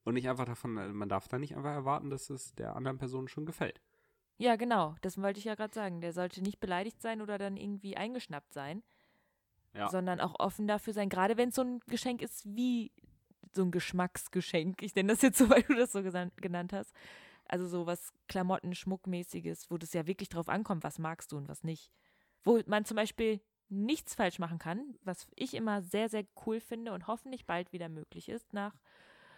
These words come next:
Speaker 2: Corona, Ausflüge zu schenken, gemeinsame Unternehmungen
Speaker 1: Ja, das
Speaker 2: zu
Speaker 1: stimmt.
Speaker 2: schenken,
Speaker 1: Das stimmt.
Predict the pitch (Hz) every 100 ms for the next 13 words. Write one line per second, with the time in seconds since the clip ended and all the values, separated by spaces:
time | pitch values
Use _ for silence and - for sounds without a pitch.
0 | - _ - 214 190 220 233 247 262 294
1 | 320 - - - _ - 185 185 - 165
2 | 160 - 175 - 165 160 170 175 185 190
3 | 190 190 185 185 190 180 180 190 190 165
4 | - 170 180 170 165 - 170 170 -